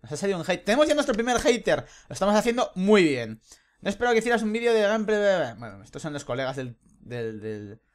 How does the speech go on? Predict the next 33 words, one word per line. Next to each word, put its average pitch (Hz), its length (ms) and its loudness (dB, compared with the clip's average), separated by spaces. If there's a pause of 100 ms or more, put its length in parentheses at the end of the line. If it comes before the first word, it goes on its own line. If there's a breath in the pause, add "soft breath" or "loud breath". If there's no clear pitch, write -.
(140)
Hola, 156 180 0
mamá. 156 240 0
No 131 140 -10
puedo 160 80 4
hablar 160 180 4
contigo 139 320 -4
ni 135 80 -6
nada, 123 220 -4
¿no? 196 180 -12
Soy 123 280 -8
el 113 180 -10 (540 soft breath)
amigo 226 320 -2
de 226 60 2
amigos. 156 680 -4
Em, 131 520 -10 (760 soft breath)
hola. - 300 0
Me 151 80 -4
ha - 20 -2
llegado, 139 180 -4
oh, 165 120 -4
me 131 100 -6
ha - 20 -6
llegado 147 160 -4
mi 139 80 -8
paquete. 117 420 -12 (220)
Vamos - 160 -14
a - 20 -10
abrir. 143 300 -12 (1040 soft breath)
Magia 233 480 -2
Borrás. 214 500 2
Es 220 260 -2
el 185 200 -2
Half-Life. 202 840 0